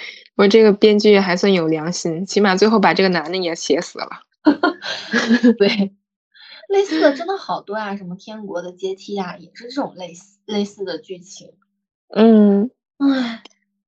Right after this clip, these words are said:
Speaker 2: 啊，我们说了这么多惨的，我们再说点搞笑的。就是这种搞笑不是说剧情有多搞笑，而是他故意把女孩儿从这个卖惨变到卖蠢，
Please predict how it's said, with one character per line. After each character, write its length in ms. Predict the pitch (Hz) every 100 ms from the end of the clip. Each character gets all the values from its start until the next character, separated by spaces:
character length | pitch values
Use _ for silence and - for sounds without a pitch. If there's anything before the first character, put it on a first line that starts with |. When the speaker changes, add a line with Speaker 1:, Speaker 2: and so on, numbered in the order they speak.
| _ -
Speaker 2:
啊， 380 | 220 208 190 -
我 120 | 202
们 100 | 233
说 200 | - 285
了 60 |
这 100 | 269
么 100 | 254
多 140 | 233 254
惨 340 | - 180 -
的， 60 | 165
我 60 |
们 80 | 185
再 100 | 202
说 160 | 214 240
点 160 | 208 214
搞 160 | -
笑 300 | - 214 185
的。 100 | -
就 160 | - 220
是 60 |
这 120 | - 302
种 140 | 254
搞 180 | 202 -
笑 200 | 214 190
不 180 | 190 202
是 80 |
说 140 | 220 226
剧 120 | 262
情 160 | - 185
有 80 |
多 140 | 160 175
搞 160 | 165
笑， 160 | - 165
而 160 | 170 196
是 120 | 247
他 180 | - 240
故 180 | 277
意 160 | 262 247
把 300 | - - 202 -
女 160 | 202
孩 180 | 175 165
儿 180 | 175 196
从 280 | 196 175 196
这 80 | 226
个 100 | 202
卖 240 | 254 208
惨 300 | 196 160 175
变 180 | 226 214
到 120 | 208
卖 200 | 254 220
蠢， 500 | - - - 180